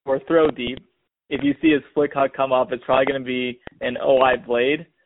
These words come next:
I think recently it's been hanging up for and not going as far, but he's, he's a handler at heart, but gets put in the downfield position, um, and I think provides very consistent level in cuts,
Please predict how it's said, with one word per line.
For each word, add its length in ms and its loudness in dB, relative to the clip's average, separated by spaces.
I 80 2
think 180 0
recently 440 0
it's 80 -8
been 140 -6
hanging 280 -2
up 200 0
for 220 2
and 60 -6
not 180 -4
going 240 -2
as 160 -12
far, 320 0
but 360 2
he's, 320 2
he's 360 0
a 120 2
handler 400 -2
at 60 -2
heart, 360 -2
but 180 -2
gets 200 -2
put 260 2
in 100 -10
the 60 -8
downfield 520 -2
position, 540 -6
um, 460 2
and 120 -2
I 100 4
think 320 -2
provides 580 2
very 280 2
consistent 720 -10
level 360 0
in 160 -6
cuts, 280 -4